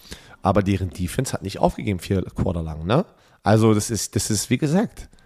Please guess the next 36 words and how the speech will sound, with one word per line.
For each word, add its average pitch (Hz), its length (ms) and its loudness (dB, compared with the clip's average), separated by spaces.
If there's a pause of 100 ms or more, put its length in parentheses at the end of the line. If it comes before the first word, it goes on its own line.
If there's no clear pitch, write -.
(140)
das - 280 -8
ist 139 120 -12
das - 280 -8 (160)
Geile 175 360 2
an 117 120 2
dieser 107 200 2
Liga. 135 640 0 (720)
Jeder 117 380 2
kann 127 180 0
jeden 113 160 4
schlagen, 120 300 0
ist - 120 -8
mir 104 100 0
egal. 90 340 0 (320)
Ich 107 100 6
sag 151 180 4
dir, 127 220 4
ich 120 100 0
sag - 140 2
euch 127 100 2
eins, 127 380 2 (680)
auch 127 200 6
in 117 140 0
Istanbul 131 840 4
wird 120 180 4
in 117 80 2
den 107 120 2
nächsten 127 340 0
Wochen 104 280 4
irgendjemand 117 540 2
überraschen, 107 560 2
obwohl, 110 480 2
weil 110 120 6
du 113 120 0
denkst 127 400 2
dann, 143 300 2